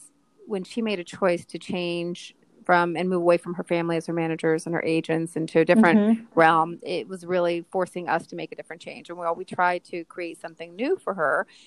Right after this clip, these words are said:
Speaker 1: and we wanted to continue to take her down a different path, that wasn't the choice that they had all wanted to make. They wanted to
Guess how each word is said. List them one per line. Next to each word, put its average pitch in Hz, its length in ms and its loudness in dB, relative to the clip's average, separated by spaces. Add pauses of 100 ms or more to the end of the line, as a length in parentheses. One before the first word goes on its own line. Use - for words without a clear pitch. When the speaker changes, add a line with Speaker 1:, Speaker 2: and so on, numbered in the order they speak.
(140)
Speaker 1:
and 180 100 -6
we 175 100 0
wanted 170 320 -2
to 170 60 -6
continue 175 440 -8
to - 60 -16
take 170 160 -6
her 165 80 -4
down 165 180 -4
a - 40 -8
different - 260 -8
path, 208 340 0
that - 120 2
wasn't 180 280 0
the 170 80 -4
choice 165 400 -4
that 135 240 -4
they 170 180 0
had 170 160 -6
all 151 160 0
wanted - 280 -10
to - 80 -20
make. - 280 -10
They 170 100 0
wanted 156 300 -4
to 156 220 -4